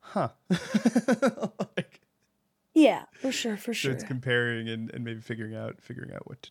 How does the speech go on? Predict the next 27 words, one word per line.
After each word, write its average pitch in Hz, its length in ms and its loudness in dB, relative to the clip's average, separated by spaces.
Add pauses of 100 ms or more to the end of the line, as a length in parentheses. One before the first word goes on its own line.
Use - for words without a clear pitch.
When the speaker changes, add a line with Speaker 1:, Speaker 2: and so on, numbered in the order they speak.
Speaker 1:
do. - 320 -12 (580)
But, - 560 -20
uh, - 180 -16 (480)
it's 135 140 -2
interesting, 208 500 -2 (100)
uh, 117 60 -2
also, 143 460 0
you 120 140 0
know, 117 340 -2
um, 117 520 0 (2500)
that 135 220 -2
even 180 280 -4
without 131 280 2
a 131 40 -4
consensus, 117 840 -8 (100)
the 135 100 -2
Vanguard 123 600 -6
is 127 100 -4
still 123 400 -4
kind 123 240 -4
of 113 100 -4
operating, 131 680 -2
just 123 180 -8 (640)
doing, 117 420 0
doing 117 240 -2
its 113 140 -6
thing. 127 280 -4